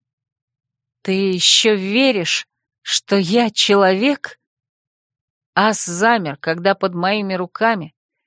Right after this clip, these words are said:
из быстро заживающего пореза показалась,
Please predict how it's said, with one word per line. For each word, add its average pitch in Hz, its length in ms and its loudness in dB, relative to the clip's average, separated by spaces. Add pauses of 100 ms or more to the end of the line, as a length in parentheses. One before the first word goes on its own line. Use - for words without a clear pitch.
(140)
из 185 220 0
быстро 226 440 -2
заживающего 214 840 0
пореза 196 520 -2
показалась, 180 800 -2